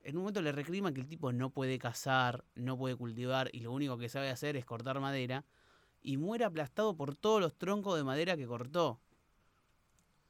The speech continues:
¿Sí? Como que muere ahí enfrente de la cabra y se le cae toda la madera y muere aplastado por eso. Es,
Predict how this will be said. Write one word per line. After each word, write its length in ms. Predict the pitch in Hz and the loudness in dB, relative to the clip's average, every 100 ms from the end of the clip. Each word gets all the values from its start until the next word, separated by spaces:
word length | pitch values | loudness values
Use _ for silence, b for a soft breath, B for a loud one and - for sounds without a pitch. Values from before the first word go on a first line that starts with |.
| - | -8
¿Sí? 240 | 143 151 | -2 0
Como 240 | 139 123 117 | 0 -2 0
que 80 | |
muere 240 | 131 165 175 | 2 4 6
ahí 340 | 175 190 190 | 4 4 2
enfrente 560 | 147 131 156 180 170 147 | 0 -2 -2 -2 0 0
de 120 | 135 | 0
la 120 | 131 | 0
cabra 400 | 131 170 180 185 | 4 4 4 2
y 120 | 147 127 | 2 -2
se 140 | 127 | -6
le 100 | 120 | -2
cae 160 | 156 165 | 0 0
toda 240 | 185 175 | 0 2
la 100 | 147 | 2
madera 320 | 139 151 170 | 2 0 0
y 80 | 160 | 0
muere 260 | 131 156 156 | 2 2 0
aplastado 400 | 135 123 160 131 | -2 -4 -2 -2
por 160 | 123 | -2
eso. 340 | 139 120 104 101 | -2 -2 -8 -10
Es, 400 | 127 120 - | -8 -10 -16